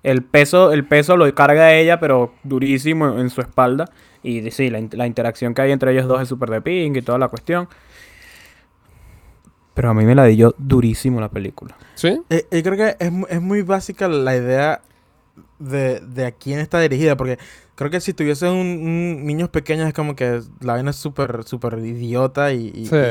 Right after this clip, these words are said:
Speaker 3: y, y básica, pero siento que de alguna manera como que funciona.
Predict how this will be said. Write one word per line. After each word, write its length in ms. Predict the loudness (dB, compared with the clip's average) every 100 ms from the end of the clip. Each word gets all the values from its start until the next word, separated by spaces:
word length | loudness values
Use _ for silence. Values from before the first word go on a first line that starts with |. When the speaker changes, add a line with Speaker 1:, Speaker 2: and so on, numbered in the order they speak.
| -2
Speaker 3:
y, 40 |
y 40 | -8
básica, 420 | -6 -6 -6 -8
pero 260 | -6 -8 -8 -14 -20 -20 _ _
siento 340 | -6 -2 0
que 140 | 0
de 120 | 0 -2
alguna 220 | -2 -4
manera 260 | -4 -2
como 220 | -4 -6 -10
que 80 | -14
funciona. 1120 | -14 -14 -12 -14 -6 -2 0 -2 -6 -10